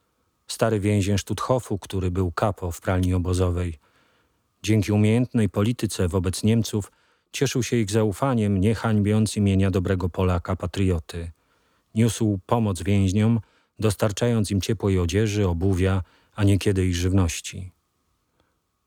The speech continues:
Niemcy, nie znając mojego żydowskiego pochodzenia, uznali dziecko francuski i francuskiego oficera za odpowiednio rasowe do germanizacji.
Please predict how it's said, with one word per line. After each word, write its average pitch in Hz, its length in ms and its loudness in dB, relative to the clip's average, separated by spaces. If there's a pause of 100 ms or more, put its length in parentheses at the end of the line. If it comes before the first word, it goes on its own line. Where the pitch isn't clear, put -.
Niemcy, 123 500 2
nie 104 200 4
znając 139 460 0
mojego 107 340 2
żydowskiego 95 560 -2
pochodzenia, 95 760 0 (360)
uznali 117 480 2
dziecko 110 420 -2
francuski 104 760 0
i 90 60 0
francuskiego 98 720 0
oficera 117 640 0
za 101 420 2
odpowiednio 117 680 0
rasowe 98 520 0
do 95 180 0
germanizacji. 95 1040 0